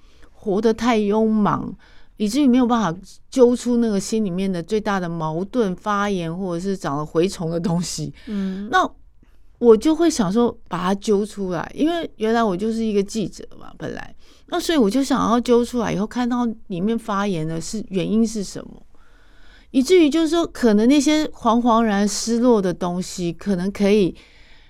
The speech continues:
Speaker 1: 大家可以循线发现说，原来你是被这个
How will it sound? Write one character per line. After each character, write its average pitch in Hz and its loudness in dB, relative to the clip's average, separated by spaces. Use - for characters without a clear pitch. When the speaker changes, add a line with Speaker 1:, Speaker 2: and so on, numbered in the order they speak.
Speaker 1:
大 247 4
家 254 6
可 233 2
以 220 10
循 190 4
线 214 4
发 185 0
现 190 -2
说， 190 -2
原 190 4
来 226 2
你 160 0
是 202 -6
被 202 0
这 226 -2
个 196 -2